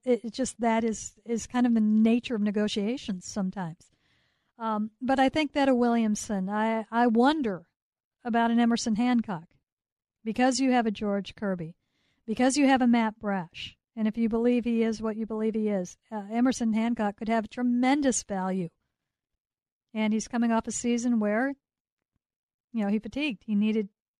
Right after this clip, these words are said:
he needed some time down. I think that, um, to get somebody of impact, I, I think you might need one of those names. Noel V Marte is somebody they don't want to move.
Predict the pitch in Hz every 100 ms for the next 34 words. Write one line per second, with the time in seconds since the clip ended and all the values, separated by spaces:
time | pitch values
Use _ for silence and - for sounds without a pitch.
0 | _ 208 208 202 208 233 - 226 233 233
1 | 226 247 254 180 - _ _ _ _ _
2 | _ _ _ _ _ _ _ _ - 247
3 | 262 254 - 240 226 220 - 247 220 202
4 | 190 185 _ _ _ _ - 247 262 -
5 | 262 254 240 214 254 302 285 220 190 196
6 | 226 208 214 202 226 233 220 240 240 233
7 | 220 220 214 202 214 208 180 - 226 226
8 | 247 247 233 233 240 240 208 220 226 226
9 | 226 214 196 208 247 226 226 226 _ 220
10 | 220 277 226 156